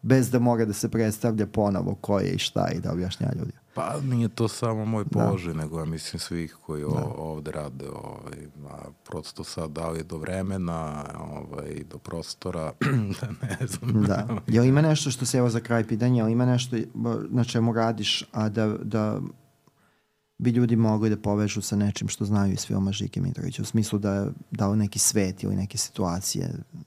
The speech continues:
Speaker 1: jel nešto iz te ere ili bilo što kako?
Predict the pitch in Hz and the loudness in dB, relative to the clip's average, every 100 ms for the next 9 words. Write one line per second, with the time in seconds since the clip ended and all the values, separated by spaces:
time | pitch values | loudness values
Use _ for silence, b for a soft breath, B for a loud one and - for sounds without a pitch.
0 | _ - 92 101 95 - 101 - _ - | _ -4 0 2 0 -2 -6 -6 _ -2
1 | - - 110 101 104 101 98 98 - - | 0 2 4 4 4 4 2 0 -2 -8
2 | - - - - - 104 107 - - - | -10 -10 -10 -8 -6 -4 -6 -8 -8 -10